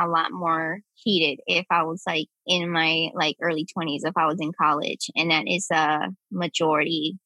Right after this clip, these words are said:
of people who use social media right now is college, mid-twenties. You know, I've had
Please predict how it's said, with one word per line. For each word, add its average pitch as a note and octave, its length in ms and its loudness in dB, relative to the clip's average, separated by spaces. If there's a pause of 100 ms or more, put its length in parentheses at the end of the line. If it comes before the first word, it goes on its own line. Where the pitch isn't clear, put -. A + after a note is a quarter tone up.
(140)
of E3+ 100 -4
people F3+ 340 -2
who F3 160 -2
use D#3 440 -2
social C#3 300 -4
media D3 300 -2
right - 200 -4
now E3+ 340 -2
is D#3+ 160 -10 (120)
college, E3 480 4
mid-twenties. D3+ 840 -2 (200)
You E3 120 2
know, E3 160 4
I've F3 200 4
had G#3+ 200 2